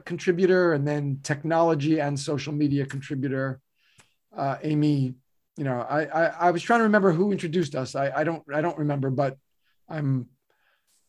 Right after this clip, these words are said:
forever grateful that, uh, that we, we got together, and grateful for your contributions, you know, the time you put into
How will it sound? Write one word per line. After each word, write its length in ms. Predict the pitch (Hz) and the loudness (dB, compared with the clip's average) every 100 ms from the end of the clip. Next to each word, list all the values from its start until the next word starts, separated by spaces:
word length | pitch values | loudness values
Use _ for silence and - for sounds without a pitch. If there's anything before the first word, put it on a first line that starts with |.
| _ - | _ -20
forever 400 | - 170 165 156 | -14 2 4 6
grateful 400 | 143 147 139 117 | 4 4 2 -6
that, 280 | 117 113 - | -6 -8 -6
uh, 300 | 127 117 110 - _ _ - | -4 -4 -6 -14 _ _ -10
that 160 | 143 - _ | -8 -8 _
we, 140 | 139 147 | -4 0
we 100 | 156 | 2
got 180 | 165 151 | 2 2
together, 480 | 160 165 151 156 151 | 4 4 6 4 2
and 480 | 147 139 135 131 117 _ _ _ _ _ | -2 -2 -2 -4 -8 _ _ _ _ _
grateful 320 | 160 151 165 | 4 4 2
for 160 | 139 151 | 0 2
your 160 | 151 | 4
contributions, 840 | 143 147 139 139 143 135 151 127 113 | 4 0 0 -2 0 -2 -2 -4 -4
you 60 | |
know, 80 | 123 | -6
the 100 | 117 | -8
time 360 | 120 143 143 135 | -4 -2 0 0
you 120 | 135 | -2
put 200 | 139 135 | -2 -4
into 480 | 131 123 123 117 | -4 -4 -6 -6